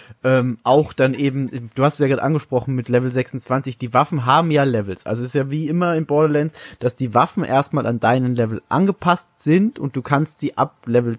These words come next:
sagen wir jetzt mal, sechsundzwanzig ausrüsten. Wenn du dann aber irgendwann Level zweiundvierzig bist,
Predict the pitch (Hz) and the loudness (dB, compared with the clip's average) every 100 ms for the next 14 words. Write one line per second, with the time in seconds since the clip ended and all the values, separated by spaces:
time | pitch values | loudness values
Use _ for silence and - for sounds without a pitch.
0 | _ - 110 110 101 90 82 107 - 101 | _ -6 -2 -2 -2 -8 -6 -8 -8 -2
1 | 139 240 - - 135 156 - 110 - - | 2 2 0 0 2 2 0 -10 -10 -16
2 | - - - 139 196 190 170 165 165 139 | -18 -14 0 2 4 2 2 0 0 -2
3 | 139 143 151 165 156 127 123 123 123 131 | -2 -2 -2 -4 -4 -6 -4 -4 -2 -2
4 | 131 123 _ _ _ - - 143 143 151 | -2 -6 _ _ _ -14 -6 2 4 4
5 | 131 - 226 - 156 - 107 117 - | 2 0 0 0 -6 -8 -6 -6 -8